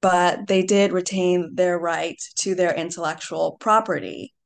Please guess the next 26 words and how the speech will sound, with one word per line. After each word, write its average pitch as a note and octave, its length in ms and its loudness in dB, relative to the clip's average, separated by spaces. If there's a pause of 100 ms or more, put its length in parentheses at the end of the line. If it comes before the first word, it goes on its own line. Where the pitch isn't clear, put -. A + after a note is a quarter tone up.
(460)
So G3 580 6
if F#3+ 340 4
the F#3 200 -2
external F#3+ 480 -2
management F3+ 840 -2 (200)
was F3 260 0
enacted, F#3 720 -4 (280)
it's F#3 220 -6
possible F#3 760 0
that, E3+ 420 -2 (360)
um, F3+ 320 -2
some G3 220 -4
of G3 80 -4
these F#3 180 -6
companies F3+ 540 -4
that E3+ 160 0
are F3+ 80 0
trying E3+ 400 -2
to F3 140 -6
leave F3 360 -4 (220)
Russia E3+ 300 -2
completely F#3 800 -2 (220)
wouldn't F3+ 360 4
receive G3+ 460 -2
any F3+ 460 0
compensation, F3+ 1160 -2